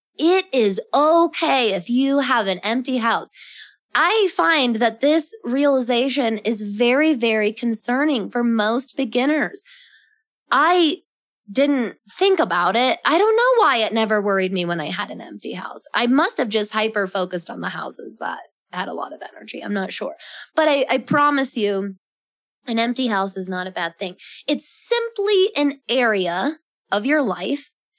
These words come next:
that you and your higher self and your soul contract for this particular incarnation chose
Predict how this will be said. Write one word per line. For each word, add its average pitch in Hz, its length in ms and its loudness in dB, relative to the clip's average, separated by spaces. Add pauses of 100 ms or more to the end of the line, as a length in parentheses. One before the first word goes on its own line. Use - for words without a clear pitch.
(260)
that 208 120 0
you 247 640 2
and 180 100 -6
your 170 120 -10
higher 269 400 0
self 196 520 -2
and 170 140 -6
your 208 160 -2
soul 240 340 0
contract 214 600 -4
for 165 120 -10
this 185 220 -4
particular 254 640 -2
incarnation 202 960 -2 (320)
chose 320 500 0